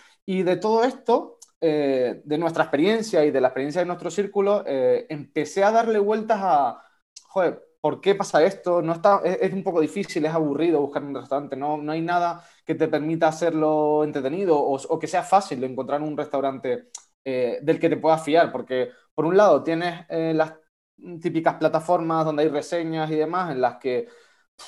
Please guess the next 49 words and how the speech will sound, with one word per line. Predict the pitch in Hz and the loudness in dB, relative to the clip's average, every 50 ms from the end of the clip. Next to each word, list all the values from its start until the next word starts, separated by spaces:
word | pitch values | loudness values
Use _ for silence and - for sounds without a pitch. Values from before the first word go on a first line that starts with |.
| - - | -14 -12
pues | 139 147 | -10 -8
no, | 147 165 170 139 | -6 -4 0 0
a | 156 | 2
veces | 151 170 165 196 185 | 2 2 0 0 -2
no | 185 | -2
te | 160 170 | -2 -2
puedes | 160 165 160 156 | 0 0 0 0
fiar. | 160 151 175 190 196 202 185 151 139 117 113 - _ _ | 2 2 4 4 6 6 4 2 0 -6 -8 -10 _ _
Si | - - 143 135 123 123 - - - - _ - | -10 -6 -6 -6 -6 -8 -16 -18 -20 -18 _ 2
todo | 156 160 170 | 2 2 2
el | 180 | 2
mundo | 180 180 180 175 | -2 -2 2 2
ha | 160 | 4
visto | 160 160 160 175 160 | 4 2 2 0 0
que | 147 147 | 2 2
hay | 147 151 151 151 | 2 2 2 0
restaurantes | 147 147 147 - 147 147 147 143 156 160 | 0 -2 -2 -2 -2 -2 -2 -2 -4 -4
que | - 156 | -4 -6
tienen | 123 143 147 147 147 147 | -6 -4 -6 -4 -4 -2
muy | 147 151 | -2 0
buena | 143 147 147 143 | 0 2 2 2
puntuación | 131 147 139 139 135 - 156 147 143 139 | 0 0 -2 -2 -2 -2 -2 -6 -4 -4
que | 143 | -4
no | 139 131 | 0 0
la | 135 | 0
merecen, | 147 170 208 214 208 - 170 170 170 165 160 | 2 2 2 2 0 0 -4 -2 -2 -2 -2
o | 135 139 | 0 0
otros | 143 139 151 151 135 | -2 -2 -4 -6 -6
restaurantes | 151 147 - 139 135 143 143 143 147 147 139 143 | -6 -6 -4 -2 -2 -2 -2 0 -2 -4 -2 0
que, | 156 147 143 139 139 - - _ _ _ _ | 0 0 0 0 -2 -10 -20 _ _ _ _
que | - 151 151 | -2 -2 2
tienen | 147 156 156 147 147 147 | 2 0 0 0 -2 -2
muy | 151 156 143 | -4 -4 -2
poca | - 170 170 - - 156 151 | 2 2 2 4 6 4 4
y | 143 139 | 4 2
que | 156 151 143 | 2 2 2
si | 139 139 - - 143 | 0 -2 -6 -6 -6
tú | 127 127 156 156 | -2 2 4 4
has | 151 | 4
ido | 165 160 156 | 6 4 4
lo | 156 151 - | 4 2 2
conoces | 139 139 151 - 151 | -2 -4 -4 -4 -4
y | 131 | -6
dices, | 120 - - - _ _ - | -6 -6 -12 -14 _ _ -20
"Se | - - - - 139 | -20 -20 -12 -10 -8
merecen | 135 135 139 139 147 156 | -6 -6 -6 -6 -4 -2
más". | 175 190 185 - - - - - _ - | -2 -2 -2 -4 -16 -20 -20 -20 _ -4
Entonces | 165 160 160 156 185 196 196 - - _ _ | -2 -2 0 2 2 2 0 0 -8 _ _
tenías, | - 180 190 202 165 - | -2 0 2 2 0 0